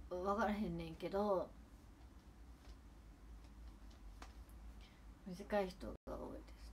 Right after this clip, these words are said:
ね。うーん。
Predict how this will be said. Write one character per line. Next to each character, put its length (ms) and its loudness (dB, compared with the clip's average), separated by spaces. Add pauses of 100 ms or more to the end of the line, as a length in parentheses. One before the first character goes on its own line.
ね。 60 -2 (2750)
う 40 2
ー 20 4
ん。 20 4